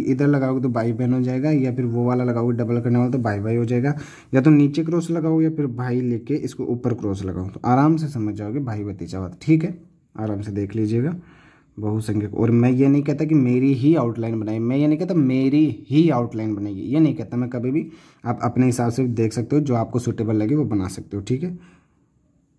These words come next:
आलस्य मैं मेरे अनुभव के आधार पर बनाता हूँ। ठीक है,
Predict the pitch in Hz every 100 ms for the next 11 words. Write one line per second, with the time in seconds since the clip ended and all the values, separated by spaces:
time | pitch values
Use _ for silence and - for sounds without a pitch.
0 | _ _ _ - 107 104 107 - 123 143
1 | - - _ - 113 110 110 110 123 113
2 | 110 107 104 98 101 101 98 87 87 98
3 | 113 139